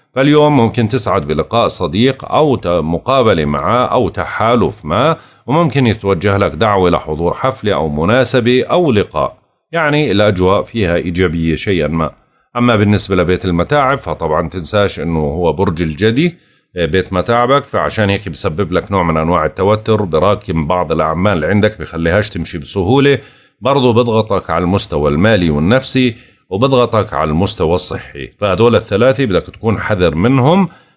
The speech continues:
آه، تراقبهم، م-، يعني لأنه ال-، المتاعب راح تجيك من هدول الثلاثة.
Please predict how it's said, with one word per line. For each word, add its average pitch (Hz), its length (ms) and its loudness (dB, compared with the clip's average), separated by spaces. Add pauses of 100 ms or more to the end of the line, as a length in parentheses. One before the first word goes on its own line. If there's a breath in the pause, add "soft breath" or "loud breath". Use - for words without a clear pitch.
(160 loud breath)
آه، 104 340 2 (240)
تراقبهم، 117 680 0 (380)
م-، 214 420 -4
يعني 143 360 2
لأنه 135 720 2
ال-، 123 240 2 (380)
المتاعب 135 500 2
راح 113 160 0
تجيك 123 400 -2
من 107 100 2
هدول 95 300 4
الثلاثة. 69 540 -2